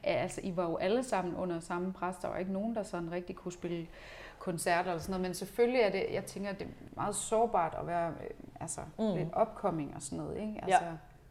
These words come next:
Speaker 2: Jo, men så var det jo sådan nogle ting, som... Øh, og det er jo, det kan jo godt være lidt skamfuldt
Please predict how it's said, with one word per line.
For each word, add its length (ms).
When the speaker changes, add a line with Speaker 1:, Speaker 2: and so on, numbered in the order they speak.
Speaker 2:
Jo, 220
men 180
så 140
var 100
det 120
jo 100
sådan 220
nogle 140
ting, 300
som... 380
Øh, 360
og 140
det 80
er 40
jo, 280
det 120
kan 100
jo 60
godt 180
være 100
lidt 180
skamfuldt 640